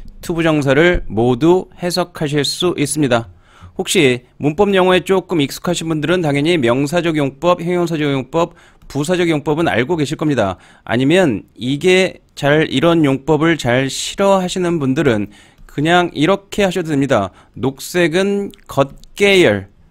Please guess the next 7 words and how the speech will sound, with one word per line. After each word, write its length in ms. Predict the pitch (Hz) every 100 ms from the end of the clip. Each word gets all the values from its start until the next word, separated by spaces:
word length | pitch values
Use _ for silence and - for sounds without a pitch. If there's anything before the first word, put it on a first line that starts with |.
| _
그 100 | 131
다음에 360 | 160 151 120 90
노란색은 1040 | 95 135 170 185 160 170 156 196 208 208 - -
할계열, 1160 | - - 214 214 - _ - 214 202 151 107 90 _ - _
그 100 | 131
다음에 400 | 175 170 117 107 -
파란색은 800 | - 190 208 214 202 160 113 101